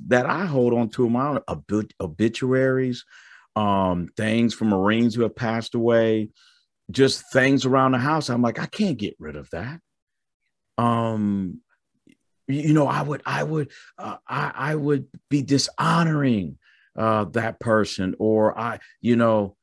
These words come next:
so just listening to you and how you, how you use the technique, this,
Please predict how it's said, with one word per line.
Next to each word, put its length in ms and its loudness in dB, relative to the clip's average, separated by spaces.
so 320 4
just 340 -2
listening 680 2
to 140 4
you 380 4
and 180 6
how 220 4
you, 380 2
how 240 0
you 400 4
use 400 2
the 160 2
technique, 760 0
this, 300 -6